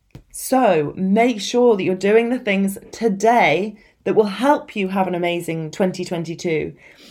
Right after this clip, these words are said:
or will help you make the money that you desire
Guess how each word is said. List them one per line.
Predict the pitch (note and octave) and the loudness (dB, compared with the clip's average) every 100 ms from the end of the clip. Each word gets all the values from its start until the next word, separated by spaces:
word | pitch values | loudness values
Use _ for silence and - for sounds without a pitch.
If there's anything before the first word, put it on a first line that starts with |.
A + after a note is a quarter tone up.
| - - | -10 2
or | A3 | 4
will | A#3 B3 | 6 4
help | A#3 C#4 C#4 | 2 -2 -4
you | C4+ A3 G3+ G3 _ _ | -6 -4 -6 -8 _ _
make | A3+ - | -6 -2
the | G#3+ | -2
money | G#3 G3 | 0 0
that | F#3+ | -2
you | - | -6
desire | - F3 E3+ D#3+ C#3+ D3+ D3+ | -10 -2 0 0 -2 -6 -10